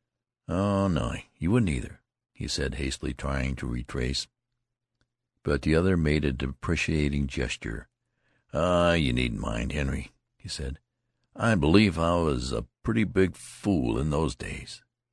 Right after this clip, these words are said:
He spoke as after a lapse of years. There was a little pause. "All the officers say we've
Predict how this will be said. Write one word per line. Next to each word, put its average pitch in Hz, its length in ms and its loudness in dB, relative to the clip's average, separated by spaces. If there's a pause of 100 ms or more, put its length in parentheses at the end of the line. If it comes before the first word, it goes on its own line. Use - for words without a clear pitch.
(240)
He 78 140 -6
spoke 73 500 -4 (140)
as 67 340 -4
after 62 320 -6
a 58 100 -4
lapse 62 400 -6
of 65 160 -6
years. 62 520 -6 (1080)
There 73 100 -8
was 69 100 -2
a 78 60 0
little 82 180 2
pause. 64 580 -6 (1000)
"All 135 240 4
the 135 100 4
officers 92 480 2
say 80 320 4
we've 78 440 0